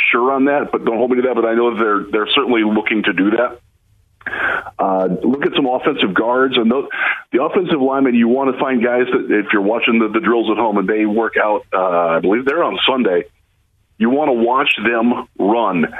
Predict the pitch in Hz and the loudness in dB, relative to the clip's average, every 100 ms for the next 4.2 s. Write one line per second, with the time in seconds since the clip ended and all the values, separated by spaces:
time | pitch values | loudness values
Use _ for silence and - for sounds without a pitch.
0 | - 101 107 110 120 127 120 120 113 107 | -4 -2 0 0 0 0 0 0 2 2
1 | 117 120 110 107 107 104 104 95 101 - | 4 2 2 0 0 0 0 0 -2 0
2 | 117 127 131 135 127 123 123 127 123 107 | 0 0 0 0 2 2 2 2 2 2
3 | 98 98 92 113 113 - 117 113 104 90 | 2 0 0 0 0 0 0 0 0 0
4 | 104 113 | 0 -2